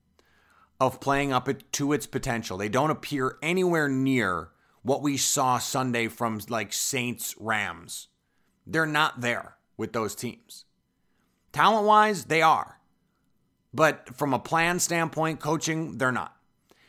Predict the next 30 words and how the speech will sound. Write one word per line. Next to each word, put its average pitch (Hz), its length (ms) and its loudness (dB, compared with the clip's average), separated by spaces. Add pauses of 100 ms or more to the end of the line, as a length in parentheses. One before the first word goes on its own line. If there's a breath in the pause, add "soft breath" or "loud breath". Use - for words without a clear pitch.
(240 soft breath)
And 139 240 0
so 135 640 0 (880)
that, 131 400 -4 (360)
unless 151 680 0
Aaron 151 300 0
Rodgers 131 440 0
just 135 240 -4
goes 127 240 -2
supernova 110 720 0
like 107 200 -4
he 127 120 -6
did 123 160 -4
in 127 120 -6
twenty 123 260 -4
sixteen, 117 720 -4 (520 soft breath)
this 156 200 -2
team 185 240 0
does 135 180 0
not 135 280 2
have 123 380 2
a 107 60 -2
realistic 117 560 -4
chance 113 320 -6
of 98 140 -10
contending 117 460 -4
in 117 100 -4
the 113 100 -4
N 107 80 -2
F 110 140 -2
C. 143 380 -4